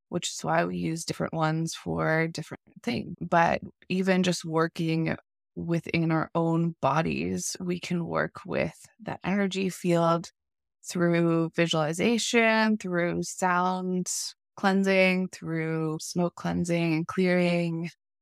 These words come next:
There's so many different ways to really work with that energy, whether you're clearing it,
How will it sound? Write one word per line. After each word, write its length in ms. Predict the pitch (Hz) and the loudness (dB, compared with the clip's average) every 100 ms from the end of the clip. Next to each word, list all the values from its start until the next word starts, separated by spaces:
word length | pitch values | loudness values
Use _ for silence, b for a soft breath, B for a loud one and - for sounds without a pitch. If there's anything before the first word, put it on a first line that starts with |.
| _ _ - | _ _ -2
There's 160 | 175 | -2
so 260 | - 185 180 | 0 0 2
many 220 | 185 180 | 0 0
different 340 | 180 - 170 | 0 -2 -4
ways 480 | 165 165 165 170 - - | 0 2 2 -2 -6 -4
to 400 | 175 170 170 160 _ _ _ _ _ _ - | -2 0 -2 -6 _ _ _ _ _ _ 0
really 320 | 170 170 160 | 4 6 4
work 480 | 156 156 156 160 - | 2 -2 -4 -4 -6
with 340 | 156 151 160 - | 0 0 0 -6
that 180 | 156 - - | -6 -4 -6
energy, 520 | 151 160 165 160 156 | -4 -4 -2 -2 -2
whether 260 | - 156 170 | -4 -4 -6
you're 300 | 160 - - | -4 -4 -4
clearing 460 | - 262 247 240 233 | 2 4 6 4 2
it, 300 | 226 214 | 2 2